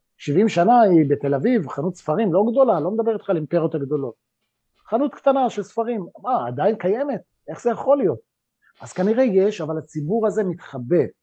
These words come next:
זה לא ציבור שיקום עכשיו לרחוב,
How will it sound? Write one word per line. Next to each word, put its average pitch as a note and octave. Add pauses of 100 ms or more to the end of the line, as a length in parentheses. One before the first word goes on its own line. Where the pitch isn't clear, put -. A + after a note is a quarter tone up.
(160)
זה A#2
לא E3
ציבור F3+
שיקום C#3+
עכשיו D#3
לרחוב, D#3